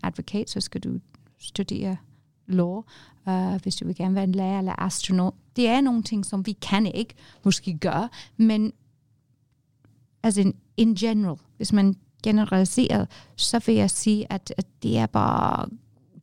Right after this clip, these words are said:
golden advice. Øhm, det hele ligger op i vores hoved. Så, så det var den bedste råd, som jeg fik, som har altid været godt for mig at bare ved. Øhm,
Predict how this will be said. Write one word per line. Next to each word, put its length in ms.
golden 440
advice. 560
Øhm, 480
det 240
hele 240
ligger 300
op 200
i 60
vores 280
hoved. 380
Så, 340
så 100
det 180
var 80
den 180
bedste 580
råd, 320
som 400
jeg 280
fik, 440
som 360
har 220
altid 380
været 260
godt 180
for 120
mig 420
at 100
bare 320
ved. 180
Øhm, 500